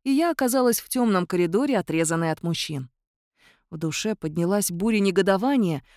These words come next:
почему-то сильно захотелось вернуться обратно в их горячее объятие и почувствовать оба их члена внутри.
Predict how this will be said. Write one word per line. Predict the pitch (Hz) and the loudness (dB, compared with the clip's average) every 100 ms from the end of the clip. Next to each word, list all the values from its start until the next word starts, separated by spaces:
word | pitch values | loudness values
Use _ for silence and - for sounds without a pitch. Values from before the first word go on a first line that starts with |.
| - | -8
почему-то | 220 269 294 277 | -4 2 2 2
сильно | 262 311 285 233 | 2 4 4 4
захотелось | 214 226 277 247 - | 2 0 2 2 4
вернуться | 226 233 247 - 233 | 4 4 4 2 0
обратно | 226 285 262 165 | 0 0 0 -2
в | 170 | 0
их | 190 | 2
горячее | 202 226 233 240 240 | 2 2 0 0 0
объятие | 240 330 262 185 160 - - - | 2 0 0 -2 -4 -6 -20 -2
и | 262 | -2
почувствовать | 214 214 302 294 - 240 214 - _ | -2 -2 0 0 2 2 0 -6 _
оба | 240 247 202 | -2 2 4
их | 175 | 2
члена | - - 185 190 | 0 -2 0 2
внутри. | 180 185 175 160 139 | 0 0 -2 -6 -8